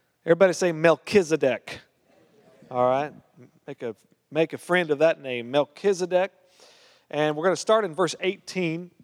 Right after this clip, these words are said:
<coughs> of Genesis fourteen. Or are we starting in seventeen? Let's start in seventeen. "And the king of Sodom went out to meet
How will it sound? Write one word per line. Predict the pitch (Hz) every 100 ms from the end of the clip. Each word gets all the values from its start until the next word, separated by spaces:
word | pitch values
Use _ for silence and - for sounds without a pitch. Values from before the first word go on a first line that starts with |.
| -
<coughs> | 208 -
of | 208 156 151 139
Genesis | 175 175 165 -
fourteen. | 175 151 - 127 127 151 - - _ _ _ _ _ _ _ _ _ _ _ - _ _ _ _ _ _ _ _ _ -
Or | 156
are |
we | 156
starting | - 170 160
in | 135
seventeen? | - 156 131 110 113 101 101 _ _ _ _ _ _
Let's | 170 -
start | 175
in | 113
seventeen. | - 120 110 117 104 -
"And | 202
the | 185
king | - 269 254
of | -
Sodom | - 220 202 190
went | 175
out | 180 208
to | 196
meet | 185 196